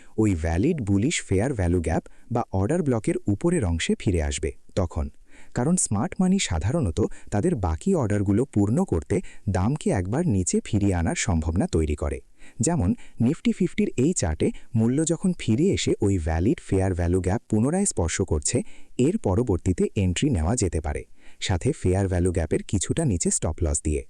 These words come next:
এখানে নিফটি ফিফটি চার্টে পনেরো মিনিট টাইম ফ্রেম ব্যবহার করা হয়েছে ইন্ট্রাডে ট্রেডিংয়ের জন্যে। পরবর্তীতে টার্গেটের জন্য উপরের দিকে নিকটবর্তী লিকুইডিটি জোন অথবা সুইং হাই ব্যবহার করা বুদ্ধিমানের।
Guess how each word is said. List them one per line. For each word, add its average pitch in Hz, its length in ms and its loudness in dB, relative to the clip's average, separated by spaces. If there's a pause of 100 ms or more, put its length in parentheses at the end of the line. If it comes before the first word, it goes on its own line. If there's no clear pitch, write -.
(360)
এখানে 123 340 2 (320)
নিফটি 240 320 2
ফিফটি 202 380 0
চার্টে 90 340 0 (140)
পনেরো 147 340 2
মিনিট 113 340 2
টাইম 85 280 0
ফ্রেম 156 180 0
ব্যবহার 82 380 0
করা 76 200 0
হয়েছে 78 300 -2 (400)
ইন্ট্রাডে 143 420 0
ট্রেডিংয়ের 85 440 2
জন্যে। 69 280 -2 (540)
পরবর্তীতে 110 600 2 (320)
টার্গেটের 127 500 0
জন্য 165 220 2 (140)
উপরের 175 420 2
দিকে 151 260 0
নিকটবর্তী 147 720 0
লিকুইডিটি 143 600 2
জোন 92 220 0 (280)
অথবা 101 300 2
সুইং 151 340 2
হাই 95 280 0
ব্যবহার 82 400 0
করা - 200 0
বুদ্ধিমানের। 73 600 -2